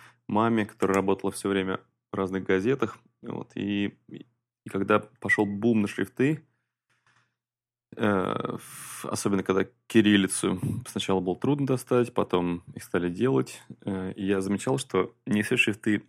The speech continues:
одинаково созданы. И некоторые получше качеством, некоторые похуже.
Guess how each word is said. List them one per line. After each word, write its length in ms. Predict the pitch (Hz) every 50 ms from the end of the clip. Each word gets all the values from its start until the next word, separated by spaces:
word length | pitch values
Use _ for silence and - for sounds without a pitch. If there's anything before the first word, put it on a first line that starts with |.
| _ _ _ _ _ -
одинаково 680 | 104 95 98 98 92 85 - - 95 87 - - -
созданы. 540 | - - 101 95 82 82 87 87 85 87 85 _ _ _ _ _ - - - - - - - - - - _ _ - _ - _ - - -
И 540 | 92 92 90 90 87 87 87 87 85 85 85 85 - _ _ _ _ _ _ _ _ _ _ - _ _ _ _ _ _ _ - - -
некоторые 400 | 113 101 85 - - - 92 90
получше 360 | - 92 104 135 156 - -
качеством, 380 | - 127 120 120 - - 104 98
некоторые 300 | 92 - - - 95 -
похуже. 520 | - - - - 131 131 127 131 127 117